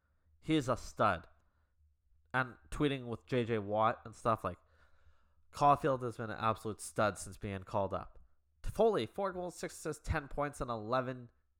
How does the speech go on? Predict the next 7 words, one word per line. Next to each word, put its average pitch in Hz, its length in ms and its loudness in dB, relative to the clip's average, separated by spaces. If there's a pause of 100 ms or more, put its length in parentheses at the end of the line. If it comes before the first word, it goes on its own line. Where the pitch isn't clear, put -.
(120)
games 110 440 -4
this 117 160 -2
postseason. 104 560 -8
He 113 100 -6
has 107 120 -4
been 107 160 -10 (180)
unbelievable 110 760 -2